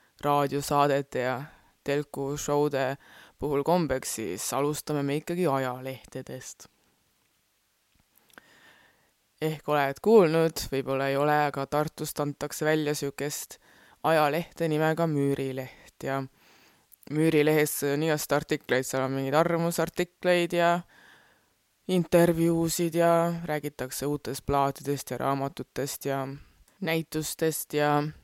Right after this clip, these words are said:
maailmas toimuvast. Ja iga kuu avaldavad nad oma numbrist kolmandal leheküljel,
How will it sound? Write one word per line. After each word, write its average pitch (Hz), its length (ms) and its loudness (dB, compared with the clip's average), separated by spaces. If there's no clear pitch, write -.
maailmas 156 500 2
toimuvast. 151 680 2
Ja 160 200 0
iga 165 320 6
kuu 165 300 8
avaldavad 143 520 6
nad 147 140 0
oma 143 240 2
numbrist 151 420 0
kolmandal 139 500 0
leheküljel, 139 760 0